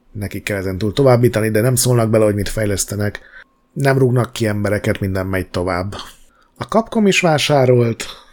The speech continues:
ők ugye nagyon ritkán szoktak, ők inkább saját belső stúdiókat alapítanak, most viszont júliusban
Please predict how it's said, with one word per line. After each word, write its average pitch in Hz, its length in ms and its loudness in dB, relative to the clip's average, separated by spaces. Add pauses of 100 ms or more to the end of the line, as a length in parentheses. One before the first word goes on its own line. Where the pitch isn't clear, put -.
(280)
ők 156 220 2
ugye 127 140 2
nagyon 123 280 2
ritkán 110 340 -2
szoktak, 110 480 -2
ők 127 180 -4
inkább 120 260 0
saját 104 360 0
belső 98 320 -2
stúdiókat 95 720 -2 (380)
alapítanak, 110 880 0 (260)
most 120 220 0
viszont 101 300 2
júliusban 101 760 0